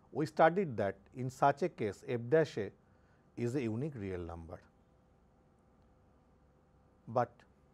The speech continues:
here we found that f dash A is a linear transformation. So, how to relate between these two? So, first of all,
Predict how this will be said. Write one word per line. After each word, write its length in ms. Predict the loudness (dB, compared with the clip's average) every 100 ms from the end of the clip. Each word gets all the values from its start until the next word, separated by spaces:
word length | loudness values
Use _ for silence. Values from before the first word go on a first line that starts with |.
| _ _ _ -20 _ -20 _ _ _ 0
here 140 | 4
we 120 | 4
found 400 | 4 2 2 2
that 200 | 0 2
f 120 | -2 2
dash 260 | 4 4 0
A 80 | -2
is 200 | -2 -2
a 60 |
linear 340 | -4 -4 -6 -6
transformation. 840 | -6 -6 -6 -12 -12 -12 -14 -16 -20 -20 -20 _ -20 _ _ _ -2
So, 140 | 0
how 180 | 4 4 4
to 100 | 2
relate 400 | 4 2 0 -2
between 380 | -6 -6 -6 -6
these 200 | -8 -12
two? 140 | -20 -20 _ _ _ _ _ _ _ _ _ _ -20 -20 -20 -20 -20 _ _ 0
So, 100 | 0
first 340 | 6 6 8
of 200 | 6 8
all, 180 | 4 2